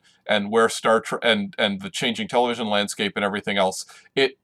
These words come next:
did sort of hit a point where it was, like, desperately casting around for crazy new things to do, um, including, you know, really getting into serialization, even though Deep Space Nine had already done serialization.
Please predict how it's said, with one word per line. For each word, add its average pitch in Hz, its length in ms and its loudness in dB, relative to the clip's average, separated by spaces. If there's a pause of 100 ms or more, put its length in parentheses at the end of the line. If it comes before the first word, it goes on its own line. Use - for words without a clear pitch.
(120)
did 190 260 8
sort 190 220 8
of 147 80 2
hit 160 100 6
a 147 60 4
point 147 300 4
where 131 120 4
it 117 60 2
was, 120 200 -4
like, 120 180 4
desperately 113 760 0 (260)
casting 131 400 4
around 107 360 4
for 98 280 -4 (100)
crazy 113 320 -2
new 101 160 -2
things 104 320 -4
to 113 100 -6
do, 90 400 -6 (380)
um, 110 540 10 (100)
including, 113 640 0 (100)
you 123 80 -6
know, 101 120 0
really 123 300 4
getting 107 260 2
into 101 120 -4
serialization, 110 640 -2
even 95 160 -4
though 90 120 -4
Deep 90 160 -12
Space - 240 -8
Nine 95 180 -2
had 92 80 -4
already 117 240 2
done 113 160 0
serialization. 104 760 -4